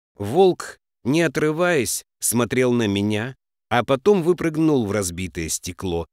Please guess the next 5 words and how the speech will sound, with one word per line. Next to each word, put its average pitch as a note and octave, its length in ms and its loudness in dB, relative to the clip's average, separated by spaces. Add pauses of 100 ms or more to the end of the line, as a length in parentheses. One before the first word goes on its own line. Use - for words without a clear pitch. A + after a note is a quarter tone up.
(240)
как F2 260 -4
бы F2 240 -4
показывая F2 760 -4
мне G2+ 320 -2
дорогу. F#2 540 -6